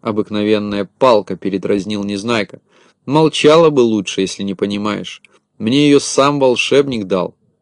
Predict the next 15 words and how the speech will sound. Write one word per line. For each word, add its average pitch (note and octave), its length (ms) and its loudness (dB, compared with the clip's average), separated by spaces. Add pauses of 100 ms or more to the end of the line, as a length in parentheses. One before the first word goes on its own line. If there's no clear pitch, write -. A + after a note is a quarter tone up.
(340)
"Какой D3 500 0
волшебник? C3 760 -6 (400)
Какой F#2+ 380 -4
волшебник? D3+ 800 0
Какой A2 320 -4
волшебник? G#2 680 0 (480)
Будто A#2 300 -4
не G#2 100 -4
знаешь, C3+ 460 0
какие C3+ 520 -2
волшебники A2 680 0
бывают". C#3 560 2 (480)
"Конечно, F#2+ 480 -4
не A#2 160 -6
знаю", C3 400 -6